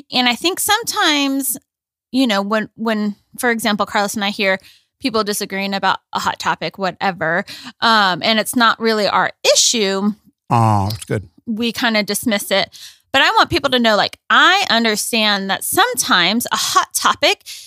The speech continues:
Speaker 1: can be the actual, what's the word, kind of manifestation of something underneath it. So
Speaker 2: Mm-hmm.
Speaker 1: there may
Speaker 2: It
Speaker 1: be
Speaker 2: could be the medicator.
Speaker 1: Yeah. So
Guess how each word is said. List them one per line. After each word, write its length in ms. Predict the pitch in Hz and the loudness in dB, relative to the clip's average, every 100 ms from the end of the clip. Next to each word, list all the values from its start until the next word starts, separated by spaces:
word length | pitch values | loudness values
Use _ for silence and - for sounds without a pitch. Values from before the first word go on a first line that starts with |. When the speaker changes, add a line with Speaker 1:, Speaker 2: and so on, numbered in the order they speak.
| - _ - | -20 _ 0
Speaker 1:
can 160 | 320 | 2
be 280 | 277 262 233 - _ _ _ _ _ _ | 4 2 0 -6 _ _ _ _ _ _
the 300 | 190 208 226 220 | -4 0 2 2
actual, 720 | 226 - 262 233 208 190 190 _ _ _ _ _ _ _ | 2 2 2 4 4 4 -2 _ _ _ _ _ _ _
what's 260 | 226 214 - | -10 -8 -8
the 100 | 208 | -6
word, 300 | 185 175 - | -6 -6 -6
kind 200 | - 247 | -4 -2
of 80 | 214 - - - | -2 -6 -16 0
manifestation 920 | 247 254 302 294 240 - 214 330 285 | 4 4 2 0 -2 0 0 2 2
of 80 | 247 | 0
something 360 | - 226 220 - | -2 -2 -4 -4
underneath 520 | 196 180 190 190 - | -4 -4 -8 -10 -8
it. 140 | - - | -10 -6
So 300 | - 254 208 | 0 2 2
Speaker 2:
Mm-hmm. 240 | 120 - 269 | 0 -12 -2
Speaker 1:
there 200 | 285 359 | 2 4
may 180 | 370 320 | 4 4
Speaker 2:
It 40 | 226 | 4
Speaker 1:
be 60 | 247 | 4
Speaker 2:
could 140 | 262 185 | 4 4
be 100 | 196 | 4
the 100 | 127 | 4
medicator. 640 | 113 101 - 92 87 95 _ _ _ _ 254 | 2 0 -2 -2 -2 -6 _ _ _ _ -2
Speaker 1:
Yeah. 360 | 320 523 - | 4 4 4
So 200 | - 277 | 0 -4